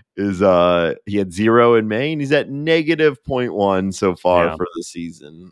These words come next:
Speaker 1: Um, it is what it is, right? Hopefully, I, I, I still feel very strongly about him in the starting rotation, although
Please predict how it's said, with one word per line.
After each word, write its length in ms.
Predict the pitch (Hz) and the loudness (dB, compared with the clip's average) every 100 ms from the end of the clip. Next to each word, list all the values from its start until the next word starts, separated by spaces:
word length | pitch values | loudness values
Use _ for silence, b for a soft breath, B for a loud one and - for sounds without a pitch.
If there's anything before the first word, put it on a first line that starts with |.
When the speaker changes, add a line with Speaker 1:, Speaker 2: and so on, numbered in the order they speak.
| _ | _
Speaker 1:
Um, 480 | 82 80 76 80 101 _ _ _ _ _ _ _ _ _ _ _ _ _ | -12 -10 -12 -16 -20 _ _ _ _ _ _ _ _ _ _ _ _ _
it 120 | 110 | 0
is 160 | 160 139 | 2 4
what 180 | 139 117 | 2 2
it 100 | 98 | -4
is, 280 | 82 82 | -8 -8
right? 260 | 110 117 120 - | -4 -2 -4 -8
Hopefully, 760 | 107 120 117 117 113 110 107 | 0 0 2 2 2 2 0
I, 240 | 78 104 104 | 0 -2 -2
I, 300 | 113 110 127 | -4 -2 -2
I 40 | |
still 260 | 131 139 120 | 0 2 2
feel 260 | 127 113 | 0 0
very 220 | 107 104 98 | 2 2 2
strongly 360 | 104 101 101 | -2 -2 -2
about 200 | 92 85 | 0 0
him 140 | 98 95 | -2 -4
in 80 | |
the 60 | 90 | -6
starting 300 | - 90 87 | -6 -4 -4
rotation, 580 | 87 90 95 92 92 92 | -8 -6 -6 -6 -6 -4
although 440 | 95 95 98 95 | 0 4 4 4